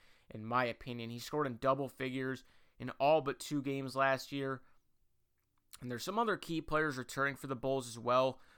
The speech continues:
Ronaldo Segou, he was primarily the sixth man for them last year, but he's gonna be a junior this year. I would expect him to step into a starting role. Very underappreciated passer. Um,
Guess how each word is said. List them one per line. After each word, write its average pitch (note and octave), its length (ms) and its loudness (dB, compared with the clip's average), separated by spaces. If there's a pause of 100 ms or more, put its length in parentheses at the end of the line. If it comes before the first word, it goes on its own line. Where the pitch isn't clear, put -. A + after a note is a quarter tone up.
(120)
Ronaldo C3 440 4
Segou, C3 460 -4
he B2+ 60 -2
was A#2 100 -8
primarily D3+ 560 -2
the A#2 120 -8
sixth - 360 -8
man C#3+ 200 -2
for C#3+ 120 -10
them C3+ 220 0
last A#2 340 0
year, C#3+ 260 -2 (460)
but C3 120 -4
he's A#2 80 -8
gonna D3+ 120 -4
be C#3+ 120 2
a B2+ 40 0
junior D#3+ 440 -2
this D3 200 -4
year. D3+ 340 2 (100)
I A#2+ 100 4
would C3 100 0
expect - 440 -2
him C3+ 180 -4
to B2 60 -8
step - 360 0
into C#3+ 240 -2
a B2+ 60 -2
starting C3+ 540 2
role. C3 340 0 (480)
Very F3 320 4
underappreciated C#3+ 1300 0
passer. C#3 640 2 (1080)
Um, F#2 200 -4